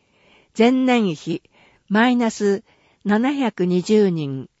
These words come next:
男、二万七千百八十六人。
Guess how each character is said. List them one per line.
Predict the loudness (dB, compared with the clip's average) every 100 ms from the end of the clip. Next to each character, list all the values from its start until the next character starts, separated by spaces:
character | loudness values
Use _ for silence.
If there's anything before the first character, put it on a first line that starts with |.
| _ _ _ _ _ _ _
男、 | -6 0 0 0 -2 -2 _ _ _ 0
二 | 2
万 | 4 2
七 | 2 2 0
千 | 0 -2 -2
百 | -4 -2 -2
八 | -2 -4
十 | -2 0 2 2
六 | 0 -2
人。 | -2 -2 -6